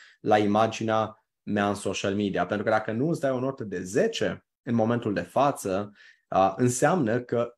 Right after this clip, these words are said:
tu pierzi bani, da? Deci ai, uh, niște găleți cu care cari apă și gălețile acelea sunt găurite super, super, super, super puternic,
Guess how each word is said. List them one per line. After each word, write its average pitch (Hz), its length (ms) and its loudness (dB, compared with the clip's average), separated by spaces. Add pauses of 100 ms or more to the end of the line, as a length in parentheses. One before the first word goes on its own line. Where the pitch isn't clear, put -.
tu 147 180 2
pierzi 123 500 -2
bani, 90 380 -8
da? 104 260 2
Deci 101 240 0
ai, 113 440 2
uh, 107 80 -2
niște 113 320 -2
găleți 107 440 -2
cu 120 140 -6
care 107 300 -2
cari 113 380 -2
apă 104 420 -4
și 110 160 -10
gălețile 110 420 -4
acelea 110 300 -2
sunt 104 320 -6
găurite 110 720 0 (220)
super, 120 380 -2
super, 113 260 -2
super, 98 340 -4
super 98 340 -2
puternic, 90 680 -4